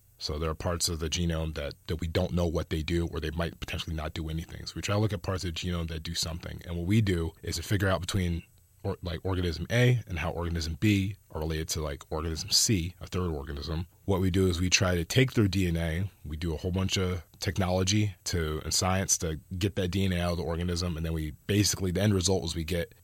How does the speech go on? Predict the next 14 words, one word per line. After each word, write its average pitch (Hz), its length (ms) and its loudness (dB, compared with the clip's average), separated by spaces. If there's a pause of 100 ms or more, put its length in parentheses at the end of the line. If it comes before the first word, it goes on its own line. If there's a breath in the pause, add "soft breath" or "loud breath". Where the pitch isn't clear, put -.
letters, 104 500 2
right? 82 220 -4
So - 120 2
there's 78 140 -2
four 120 240 4
letters 95 440 2
in 87 100 0
our 76 100 -2
genome, 73 500 -6
A, 98 180 2
G, 90 260 0
C, 87 280 2
and 76 140 -8
T, 73 360 -6